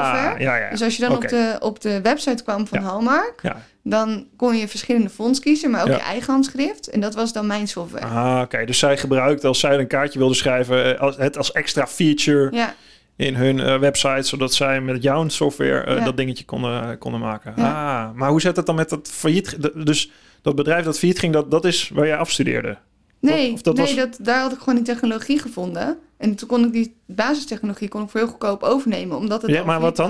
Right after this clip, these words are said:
Speaker 1: was.
Speaker 2: Ging je naar de curator?
Speaker 1: Ja.
Speaker 2: Zei, "Ik wil die
Speaker 1: Toen,
Speaker 2: techniek."
Speaker 1: ja, toen heb ik het uit het faillissement gehaald, maar dat was echt voor een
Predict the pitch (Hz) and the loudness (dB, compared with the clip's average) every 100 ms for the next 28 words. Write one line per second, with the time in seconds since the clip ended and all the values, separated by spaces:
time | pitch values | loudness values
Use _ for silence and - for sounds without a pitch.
0 | 226 - 170 170 160 160 165 160 151 127 | -2 0 2 4 2 2 4 4 4 2
1 | 127 - - 302 233 139 147 151 147 151 | 0 -6 -2 2 2 2 4 4 4 2
2 | 139 - - - 277 202 - 220 233 180 | 0 -2 -4 0 0 0 -4 -6 -4 -2
3 | 233 233 - 226 208 208 262 269 170 196 | -2 -2 -2 -2 -2 0 0 0 -2 -2
4 | 190 208 208 - - 214 | -2 -4 -4 -4 -4 -6